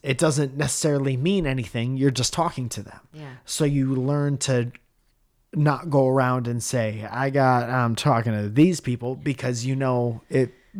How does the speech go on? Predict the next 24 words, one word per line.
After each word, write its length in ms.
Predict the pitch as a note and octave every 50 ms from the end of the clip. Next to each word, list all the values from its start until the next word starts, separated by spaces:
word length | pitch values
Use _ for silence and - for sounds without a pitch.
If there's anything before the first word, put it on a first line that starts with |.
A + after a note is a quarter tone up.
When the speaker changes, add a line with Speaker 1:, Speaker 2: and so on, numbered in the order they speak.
| - -
Speaker 1:
doesn't 180 | - C#3 C3 D#3+
Speaker 2:
Right. 100 | D3 C3
Speaker 1:
necessarily 600 | A#2+ - - - C3+ B2 B2 A#2+ A#2+ A#2+ B2 B2+
mean 300 | - B2 C#3 C3+ C3+ C3+
shit. 400 | B2+ - - - G3+ E3+ G#2+ - _ _
Speaker 2:
Right. 220 | - B2+ A#2 - - - - - - - - - - - - -
Speaker 1:
And 140 | - A2 F#2+
so 340 | - - - D#3 D#3 E3+ F3
many 220 | E3 D#3 D3+ D3+
things 280 | C3+ - C#3 C3+ B2+ G#2+
have 200 | C3 B2 A2+ -
to 80 | - A#2+
happen, 420 | G#2+ G#2 G#2+ A2 A2 G#2+ G#2 G#2+ - -
have 280 | - G#2+ G#2 G#2 A2 -
to 120 | - - G2
happen 580 | F#2+ G2 G#2 G2+ G#2 G#2+ A2+ G#2+ G#2 A2 G#2 - - - - - - - - - - - - - - _
for 540 | _ - - - - C#3+ B2+ B2 B2 A#2+ A#2
that 320 | G2 B2 A#2+ A#2 A#2 -
to 100 | - A#2
mean 340 | A2 A2+ A#2+ A#2+ A#2+ A2+ G2+
shit. 360 | - - - - A2+ - -
Speaker 2:
Mm-hmm. 280 | - D3+ C#3+ C#3+ C3 C3 A#2+ - _ _ - - - - _ _
Speaker 1:
So 840 | _ - - - - D#3 D3 C#3 C3 B2+ B2+ B2 A#2+ A#2 A#2+ A2 - _ _ _ _ _ _ _ _ _ _ _ _
between 680 | D#3 C#3 - - C#3+ D3 C3+ C3 C3 B2 B2 A#2+ A#2+